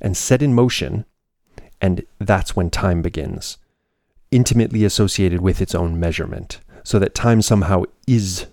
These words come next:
the movement of the heavenly bodies, which is the movement of soul. This idea that time is the life of soul will return in the later Platonists. And the stars are created, and these are gods.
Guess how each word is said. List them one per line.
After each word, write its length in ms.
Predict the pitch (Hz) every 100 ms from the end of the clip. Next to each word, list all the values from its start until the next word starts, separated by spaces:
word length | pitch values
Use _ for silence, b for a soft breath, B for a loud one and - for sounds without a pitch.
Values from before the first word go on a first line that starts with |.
| -
the 120 | 95
movement 500 | 90 87 90 80 - - _ -
of 120 | 85
the 80 | 85
heavenly 320 | 85 82 82
bodies, 440 | 82 80 76 - b b b
which 200 | 113 117
is 140 | 92
the 80 | 101
movement 360 | 92 82 80
of 80 | -
soul. 420 | - 85 - - - _ _ _ _ _ _ _
This 160 | - -
idea 260 | 87 82 80
that 200 | 73 - - _
time 480 | - 107 92 85 80 - _
is 120 | 104
the 100 | 82
life 260 | 82 80 -
of 120 | -
soul 520 | - 110 110 101 101 -
will 160 | 85
return 560 | 82 - 92 80 82 90 _ _ -
in 440 | 80 73 71 85 -
the 80 | 78
later 260 | 80 80
Platonists. 680 | - 95 - 92 - - - - _ _ _ _
And 300 | 107 104 95 - _ -
the 160 | 117
stars 480 | - - 110 156 113
are 80 | 101
created, 540 | - 85 71 104 135 - -
and 200 | 107 101
these 240 | 117 117
are 420 | - 95 90 85 - _ _
gods. 480 | - 80 82 - -